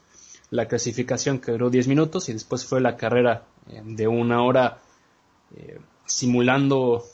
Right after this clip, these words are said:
eh, lo que iba a ser, eh, en la, en la tarde noche la carrera, una carrera de una hora que, pues, empezaba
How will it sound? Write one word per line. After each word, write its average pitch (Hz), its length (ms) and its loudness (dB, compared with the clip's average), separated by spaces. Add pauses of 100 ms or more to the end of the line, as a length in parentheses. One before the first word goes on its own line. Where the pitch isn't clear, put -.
(260)
eh, 110 100 -20
lo 110 160 -14
que 120 120 -8
iba 123 120 0
a 117 40 0
ser, 123 240 -4
eh, 117 180 -10 (880)
en 131 120 -18
la, 113 140 -14 (100)
en 123 120 -10
la 110 160 -8
tarde 123 240 2
noche 120 640 0
la 104 140 -10
carrera, 135 400 2
una 139 200 0
carrera 123 240 0
de 120 60 4
una 120 200 2
hora 123 180 2
que, 104 320 -8
pues, 104 160 -14
empezaba 117 640 0